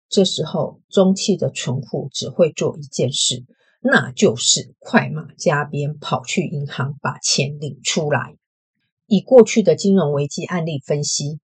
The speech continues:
企业财团掏空金融机构的资金，下场就是绝对无敌夸张的惨。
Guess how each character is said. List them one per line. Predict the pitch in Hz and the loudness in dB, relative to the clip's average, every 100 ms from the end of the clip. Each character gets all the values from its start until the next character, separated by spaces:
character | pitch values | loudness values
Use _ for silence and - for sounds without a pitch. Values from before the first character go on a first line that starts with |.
| _ _ _ | _ _ _
企 | - - 302 247 | -2 -2 0 0
业 | 254 175 | 2 2
财 | - 139 | 0 -4
团 | 139 151 131 139 | -4 -4 -6 -6
掏 | - 170 | -4 -4
空 | 170 175 165 170 | -2 -2 -2 -4
金 | - 160 | -6 -4
融 | 139 139 | -4 -4
机 | 151 | -6
构 | 156 143 | -4 -6
的 | - | -6
资 | - 147 | -10 -10
金， | 139 151 143 156 _ - | -8 -6 -6 -8 _ -10
下 | - 208 | 2 2
场 | 147 - - | 2 -4 -8
就 | - 147 | -4 -4
是 | 147 139 127 | -2 -6 -8
绝 | - - 139 | -12 -6 -6
对 | 147 196 139 - | 2 2 2 -2
无 | 170 156 156 | -10 -10 -8
敌 | 143 120 - | -8 -10 -12
夸 | - 160 143 | 0 0 2
张 | 139 143 | -2 -4
的 | 120 | -4
惨。 | 120 - | -6 -8